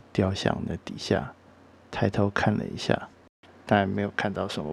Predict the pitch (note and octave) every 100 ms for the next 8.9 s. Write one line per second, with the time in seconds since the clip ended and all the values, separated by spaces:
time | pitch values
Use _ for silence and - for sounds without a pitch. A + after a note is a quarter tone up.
0 | - G2+ - - G2 A2+ - B2+ - -
1 | - - - - - - - - - G2+
2 | G2+ G2+ G#2 G#2+ G#2+ G#2 - G2+ G2 -
3 | - - - - - - G#2+ A2 A2+ A#2+
4 | A#2 A2+ - - G2+ - - A2 F2 G2+
5 | G2 - - C#2 C#2 - - - C#2+ -
6 | D#2 - - - - - - _ _ _
7 | _ _ - - - B2 A#2 G2+ F#2+ F#2
8 | G2 - G2 G2 G2+ - G2+ C#2+